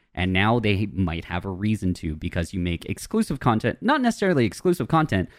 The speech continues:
but content that's more fitting to that platform. So for example, on TikTok, that's short form video. So you can make these cool, cute, adorable videos that you can do. You can have clips, you can have video clips and whatnot. But then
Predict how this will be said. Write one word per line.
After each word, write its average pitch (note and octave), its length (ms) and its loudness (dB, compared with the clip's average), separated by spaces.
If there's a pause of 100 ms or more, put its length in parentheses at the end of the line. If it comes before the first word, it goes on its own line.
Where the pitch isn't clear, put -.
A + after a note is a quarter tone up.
(180)
but C#3+ 120 0
content E3 340 2
that's A#2+ 220 0
more A2+ 140 2
fitting F#2+ 340 0
to - 80 -8
that D#2+ 180 -2
platform. D#2 540 -6
So A#2 260 2
for B2 160 2
example, B2+ 500 2 (260)
on A#2 120 4
TikTok, C#3+ 480 2
that's - 380 -2
short G2+ 280 0
form F#2 220 2
video. F2+ 460 2
So - 140 2
you F#2+ 140 2
can F#2 160 0
make F2+ 200 -2
these F#2 240 -2
cool, F#2 480 2
cute, F#2+ 400 0
adorable F#2 500 -2
videos F2 400 0
that D#2 140 -2
you F#2 100 -8
can F2 300 -2 (120)
do. G#2 260 4
You A#2 140 4
can F2+ 140 0
have F2+ 240 2
clips, - 420 -2
you F2+ 80 -4
can F2+ 120 -2
have E2 120 -2
video F2+ 280 2
clips - 260 -6
and F#2+ 100 -2
whatnot. F#2+ 380 0 (380)
But C#3+ 160 -2
then D#3+ 420 4